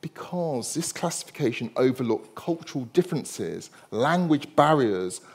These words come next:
unfairly labelling these children as inferior based on their ethnicity rather than assessing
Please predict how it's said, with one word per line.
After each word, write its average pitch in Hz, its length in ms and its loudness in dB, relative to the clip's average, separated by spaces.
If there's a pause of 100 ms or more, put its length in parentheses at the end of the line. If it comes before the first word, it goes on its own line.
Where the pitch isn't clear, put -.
(140)
unfairly 170 720 12
labelling 139 580 6
these 131 260 -4
children 120 720 -4 (240)
as 117 160 -2
inferior 117 720 2 (320)
based 135 440 0
on 117 180 0
their 113 140 0
ethnicity 117 1040 -2
rather 120 280 2
than 113 220 -2 (200)
assessing 131 600 -6